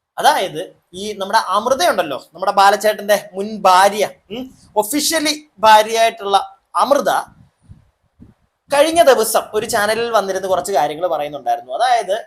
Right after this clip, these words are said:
നമ്മുടെ പാലച്ചേട്ടൻ ഈ കോടതിയിൽ ഇവർ തമ്മിലുള്ള കേസും കാര്യങ്ങളും ഒക്കെ നിങ്ങൾക്ക് അറിയാം. ഞാൻ വീണ്ടും ആദ്യം തൊട്ടേ എല്ലാം തുറന്നുകൊണ്ട് വരുന്നില്ല.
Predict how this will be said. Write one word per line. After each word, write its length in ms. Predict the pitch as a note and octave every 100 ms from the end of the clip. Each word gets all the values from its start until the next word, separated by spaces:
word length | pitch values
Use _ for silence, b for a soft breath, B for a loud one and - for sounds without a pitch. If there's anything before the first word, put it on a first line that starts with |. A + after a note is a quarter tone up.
| _
നമ്മുടെ 400 | F3+ G#3 A#3+ A#3 - _ _ -
പാലച്ചേട്ടൻ 840 | F#3 G3+ C4 C4 D4 C4 D3+ F3+ _ _ _ -
ഈ 140 | G#3 A3
കോടതിയിൽ 600 | - G#3+ A#3+ C#4+ D4+ G3+
ഇവർ 240 | D#3+ G3
തമ്മിലുള്ള 360 | G#3+ A3+ A#3 A#3+
കേസും 380 | A3+ A#3+ C4 C4+
കാര്യങ്ങളും 320 | B3+ B3+ C4
ഒക്കെ 120 | B3+
നിങ്ങൾക്ക് 260 | B3+ B3+ B3
അറിയാം. 300 | A3 G#3+ F3+
ഞാൻ 180 | F#3+
വീണ്ടും 460 | G3+ G#3 C4+ D4 B3+
ആദ്യം 180 | A#3+ B3+
തൊട്ടേ 440 | A#3+ B3 A#3+ C#4 A3
എല്ലാം 240 | G3+ A3+ - _ -
തുറന്നുകൊണ്ട് 340 | F3+ F#3+ G3+
വരുന്നില്ല. 420 | G#3 D#3 E3+ A2+